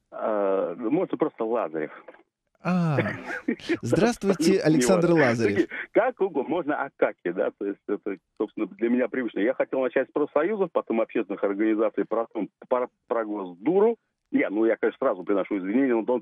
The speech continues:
Speaker 1: только за это. Потом, ну, вот, э, товарищ попался, да, который хотел что-то объединить. Сергей, ты опять сто процентов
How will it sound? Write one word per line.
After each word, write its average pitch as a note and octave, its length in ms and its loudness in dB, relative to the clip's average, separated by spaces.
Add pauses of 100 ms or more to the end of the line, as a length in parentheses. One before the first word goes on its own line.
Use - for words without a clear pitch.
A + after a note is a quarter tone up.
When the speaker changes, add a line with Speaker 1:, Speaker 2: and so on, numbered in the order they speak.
Speaker 1:
только G#2 320 0
за F2+ 120 0
это. G#2+ 320 0 (920)
Потом, D3+ 420 2 (320)
ну, D3+ 520 4
вот, C#3+ 200 0 (120)
э, A2+ 300 2
товарищ C3+ 360 2
попался, D#3 460 0
да, A2+ 280 0
который A2+ 280 -2
хотел A2+ 300 -2
что-то A2+ 260 0
объединить. A#2+ 460 0 (240)
Сергей, A#2 340 0 (140)
ты A2+ 80 2
опять A#2 300 0 (160)
сто A2+ 140 0
процентов A2 460 -2